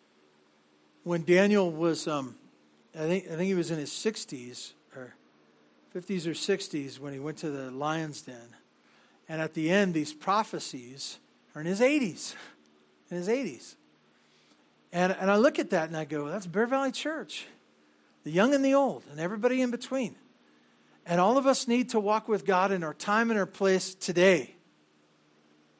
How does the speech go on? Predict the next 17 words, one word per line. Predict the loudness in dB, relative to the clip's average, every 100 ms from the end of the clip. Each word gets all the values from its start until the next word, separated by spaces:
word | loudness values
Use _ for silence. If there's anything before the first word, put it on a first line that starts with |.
| _ _ _ _ _ _ _ _ _ _ _ _ _ _ _ _ _ _ _ -20 _ _ _ _ _ _ _
I, | -20 -4
I |
wanna | 2 4
encourage | 4 2 4 6 4 0
you, | -2 -2
if | -6
you're | -4 -4
young, | 0 2 2 -2
it's | -10 -10 -4
not | -4 -4
for | -4
the | -2 0
old | 2 0 -2
to | -6
walk | -6 -6 -10
with | -14
God. | -6 -4 -4